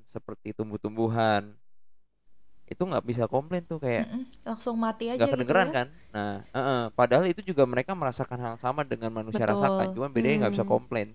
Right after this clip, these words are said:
Speaker 2: Mm-mm.
Speaker 1: Pada saat itu dibiarkan, ya mereka akan,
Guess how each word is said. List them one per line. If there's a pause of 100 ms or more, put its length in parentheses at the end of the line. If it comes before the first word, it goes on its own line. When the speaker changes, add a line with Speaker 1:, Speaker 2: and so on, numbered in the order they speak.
Speaker 2:
Mm-mm. (220)
Speaker 1:
Pada
saat
itu
dibiarkan, (640)
ya (320)
mereka
akan,